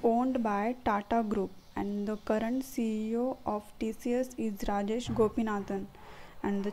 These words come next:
chairman of Tata Group is N Chandrasekaran. And the total revenue of T C S is around twenty-three billion dollars,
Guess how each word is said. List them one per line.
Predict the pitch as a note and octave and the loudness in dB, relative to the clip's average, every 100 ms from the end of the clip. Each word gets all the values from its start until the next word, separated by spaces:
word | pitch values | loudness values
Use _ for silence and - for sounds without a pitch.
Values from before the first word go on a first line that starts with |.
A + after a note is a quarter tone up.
| - | 0
chairman | A3 G#3+ A3 B3+ B3+ | 2 2 2 2 2
of | B3+ - | 0 4
Tata | G#3+ G3+ B3 B3 | 4 6 4 2
Group | A3 A3 - - | 2 0 -2 0
is | A#3 A3 | 0 0
N | - A3+ B3 | 0 2 2
Chandrasekaran. | - A3 A3 A3+ - G3+ - G3+ G3 G3 - - - - - | 2 2 2 0 0 -2 -2 -2 -2 -4 -10 -18 -18 -18 -6
And | G#3+ | -2
the | A3 | -2
total | G#3+ A#3 A3+ C4+ C4+ | 0 0 2 2 4
revenue | A#3+ G#3 G#3+ A3 A#3 B3+ | 4 2 0 2 2 2
of | A#3+ B3 | 0 0
T | A3+ A3 | 0 -2
C | - A#3+ | 0 0
S | B3 - | 0 0
is | A3 G#3 | -2 2
around | G#3+ G#3 G#3+ A#3 | 2 2 0 0
twenty-three | B3 A3+ A3 B3 B3 B3+ | 0 0 2 -2 0 -2
billion | A#3+ A3 G#3+ G#3+ A3+ A3+ | 0 0 0 0 0 0
dollars, | G3+ G3 G3+ A#3+ - | 0 0 -2 -4 -6